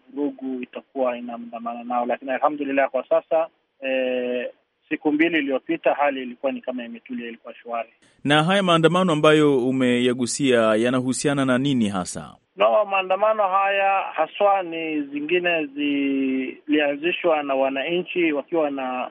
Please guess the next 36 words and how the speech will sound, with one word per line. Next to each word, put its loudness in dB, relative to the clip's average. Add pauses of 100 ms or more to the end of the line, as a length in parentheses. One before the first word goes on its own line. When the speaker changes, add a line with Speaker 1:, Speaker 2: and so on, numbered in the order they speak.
Speaker 1:
eh, 0
support -2
ya 2
chama 0
tawala 0
cha -6
A 0
N -6 (100)
C, -6
ni -2
kupinga -2
tu, -2 (260)
eh, -2 (260)
D 2
A 0
ambayo 0
inatawala 0
miji -8
mkubwa -2
hapa -2
Johannesburg -4
na -10
Pretoria, 0
kusema -2
watu 2 (100)
hawapati 2
huduma -2
ambazo 0
walikuwa -2
wanatakiwa -6
kuzipata. -6
Lakini -10
kila 0
kunapokuwa -2
na -6
ghasia, -2